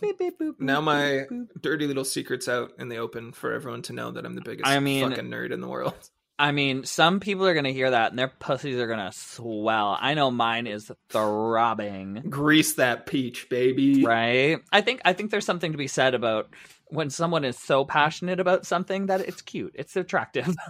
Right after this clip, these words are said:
Speaker 1: <laughs>
Speaker 2: I used to say that I will watch anyone do anything that they are exceptionally passionate about, 'cause I
Speaker 1: Mm.
Speaker 2: just think that there's such an inherent enjoyment for me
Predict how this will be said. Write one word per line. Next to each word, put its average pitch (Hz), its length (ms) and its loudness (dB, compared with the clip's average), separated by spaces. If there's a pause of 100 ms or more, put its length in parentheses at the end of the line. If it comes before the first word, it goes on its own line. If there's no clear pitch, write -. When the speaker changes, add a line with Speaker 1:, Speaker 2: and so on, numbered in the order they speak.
(160)
Speaker 1:
<laughs> - 340 -8
Speaker 2:
I 139 80 6
used 165 280 2
to 196 100 2
say 147 400 2
that 120 400 2
I 127 560 2
will 131 280 0
watch 117 680 -4 (760)
anyone 196 640 2
do 151 240 2
anything 160 760 -4
that 123 180 -6
they 120 180 0
are 113 280 -4
exceptionally 135 840 -2
passionate 156 560 -4
about, 190 340 2 (400)
'cause 131 100 -6
I 170 80 4
Speaker 1:
Mm. 123 120 -4
Speaker 2:
just - 160 -6
think 139 180 -2
that 135 100 -10
there's 131 240 -2
such 120 220 -4
an 127 100 -6
inherent 123 840 -6 (600)
enjoyment 139 920 0
for 131 220 -2
me 135 560 -6